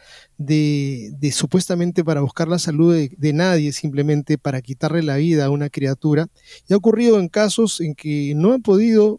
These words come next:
sacarlo al niño muerto, sino que ha salido vivo. Y es por eso que aquí hay una excelente noticia, porque tres senadores presentan proyecto de ley para proteger a los bebés nacidos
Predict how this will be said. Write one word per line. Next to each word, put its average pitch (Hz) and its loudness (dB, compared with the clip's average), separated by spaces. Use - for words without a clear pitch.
sacarlo 180 -2
al 160 0
niño 170 2
muerto, 160 0
sino 147 -4
que 156 -2
ha 170 -4
salido 165 2
vivo. 175 2
Y 202 -2
es 185 0
por 202 2
eso 202 2
que 151 -2
aquí 165 -4
hay 175 0
una 175 0
excelente 160 -4
noticia, 156 -2
porque 143 -6
tres 202 0
senadores 170 0
presentan 165 -4
proyecto 151 2
de 131 0
ley 160 -2
para 151 -2
proteger 156 0
a 233 2
los 214 2
bebés 170 0
nacidos 180 -2